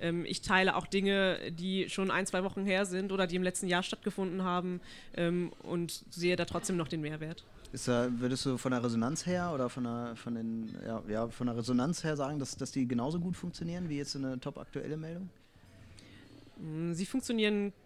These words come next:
Speaker 1: gleich gut, würd ich sagen, ja. Also
Speaker 2: Mhm.
Speaker 1: top aktuell,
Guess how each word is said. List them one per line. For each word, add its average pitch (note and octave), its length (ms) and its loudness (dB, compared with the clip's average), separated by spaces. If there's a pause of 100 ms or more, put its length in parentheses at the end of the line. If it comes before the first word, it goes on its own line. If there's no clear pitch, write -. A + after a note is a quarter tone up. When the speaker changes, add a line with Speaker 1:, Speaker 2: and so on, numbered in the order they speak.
Speaker 1:
gleich F3 440 0
gut, E3 200 -4
würd D#3+ 120 -2
ich E3 120 -4
sagen, D#3 380 -6
ja. D3 240 -2 (140)
Also F3 400 2
Speaker 2:
Mhm. E3+ 60 -4 (760)
Speaker 1:
top G#3+ 180 2
aktuell, G3 800 2